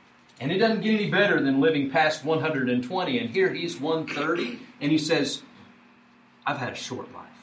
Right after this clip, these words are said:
Compared to my daddy and compared to my granddaddy," yeah, Jacob did have a short life. Hundred and thirty years, a short life? We're going, my soul, hundred and thirty years, that's Guinness Book of World Records right there.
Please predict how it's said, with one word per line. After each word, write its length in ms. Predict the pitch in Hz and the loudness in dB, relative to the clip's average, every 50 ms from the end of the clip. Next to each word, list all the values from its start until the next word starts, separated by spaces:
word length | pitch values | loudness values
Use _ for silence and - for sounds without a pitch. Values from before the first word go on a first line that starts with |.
| - - - - - - - - - _ - - - - - - - - - - - - - - _ _ - _ _ _ _ _ _ _ - - - - | -20 -20 -20 -20 -20 -20 -20 -20 -20 _ -20 -20 -20 -20 -20 -20 -20 -20 -20 -20 -20 -20 -20 -20 _ _ -20 _ _ _ _ _ _ _ -20 -20 -14 -10
Compared 340 | - 120 - 143 147 143 - | -10 -6 -2 0 0 0 0
to 60 | - | 0
my 140 | 135 135 127 | 0 0 0
daddy 480 | 110 113 139 156 160 180 202 220 208 160 | 0 0 0 2 2 2 2 0 0 0
and 120 | 127 123 | 0 -2
compared 340 | 123 113 - - 139 139 131 | -2 -6 -6 -4 -4 -4 -4
to 80 | 147 | -4
my 100 | 156 147 | -4 -4
granddaddy," 720 | 147 139 143 147 147 139 127 123 110 107 104 104 104 101 101 | -4 -2 -2 -2 2 2 2 2 2 -2 -4 -6 -8 -10 -8
yeah, 200 | 113 113 110 - - - - _ _ _ _ _ _ | -8 -8 -8 -8 -12 -18 -20 _ _ _ _ _ _
Jacob 340 | - 123 113 113 117 110 98 | -10 -10 -10 -8 -10 -12 -10
did 140 | 113 110 104 | -10 -10 -8
have 180 | 107 101 98 - | -8 -10 -10 -12
a 20 | |
short 340 | - - - 104 98 - 98 | -16 -14 -14 -14 -14 -14 -14
life. 200 | 98 - - - - _ _ _ _ _ _ _ _ _ _ | -16 -18 -18 -20 -20 _ _ _ _ _ _ _ _ _ _
Hundred 240 | - 160 156 135 107 | -16 -14 -12 -10 -10
and 160 | 95 - - | -10 -12 -12
thirty 280 | - 151 151 156 160 135 | -10 -8 -8 -6 -8 -10
years, 460 | 101 104 110 123 143 180 190 - - | -10 -8 -8 -8 -8 -8 -10 -12 -14
a 60 | - | -16
short 380 | - - - 143 135 - - - | -16 -14 -10 -10 -10 -10 -8 -8
life? 280 | 113 123 - 196 208 - - - - - - - | -8 -8 -10 -10 -14 -18 -20 -20 -20 -20 -12 -8
We're 120 | 147 165 | -6 -6
going, 300 | - 147 - 151 127 110 | -6 -4 -4 -2 -2 -2
my 200 | 110 - - 98 | -2 -2 -4 -4
soul, 560 | - - - - 123 120 - - 147 123 120 - - - - - | -6 -6 -4 -2 0 0 -2 -2 -4 -4 -4 -6 -10 -16 -6 -4
hundred 220 | 165 185 175 151 | -2 -2 0 -2
and 120 | 139 123 | -2 -2
thirty 200 | 127 - - 143 | -2 -2 -2 0
years, 340 | 135 135 - 262 - - - | 0 0 0 0 0 0 0
that's 200 | 123 120 120 - | -2 -2 -2 -4
Guinness 280 | - 120 127 127 135 - | -2 -2 -2 -2 -2 -4
Book 200 | - 156 143 - | -4 -6 -4 -2
of 60 | 143 | -2
World 260 | 139 151 156 151 151 | 0 2 2 2 2
Records 400 | 220 254 269 262 - 127 - - | 2 2 2 2 -2 -6 -4 -2
right 200 | 143 135 120 - 185 | -2 -2 -2 0 2
there. 220 | 208 254 262 | 2 4 4